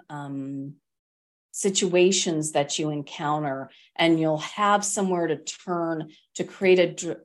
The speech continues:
a distraction for yourself before it gets worked up into something that just creates a, um, problem for you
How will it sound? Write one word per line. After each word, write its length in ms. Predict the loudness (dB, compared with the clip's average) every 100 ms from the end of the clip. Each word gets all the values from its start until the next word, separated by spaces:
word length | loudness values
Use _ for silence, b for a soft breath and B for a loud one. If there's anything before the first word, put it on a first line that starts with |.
| _
a 120 | -4
distraction 760 | -4 -6 -4 6 6 6 2 0
for 220 | 0 -2
yourself 640 | -2 -4 2 6 6 4 b b b 0
before 760 | 0 0 _ 6 8 8 6
it 160 | 0 -2
gets 260 | -4 -6
worked 460 | -10 0 0 0 -4
up 200 | -4 -4
into 240 | -10 -4
something 560 | -4 -2 -6 -10 -10 -8
that 300 | -6 -8 -10 _
just 400 | -6 -4 -4 -8 _ _ _ _ _ _
creates 380 | 0 2 0 0
a, 400 | 2 2 0 -6 -10
um, 580 | -6 -4 -4 -6 -8 -10 _
problem 400 | 4 4 4 -8
for 260 | -12 -10 -8
you 340 | -8 -8 -10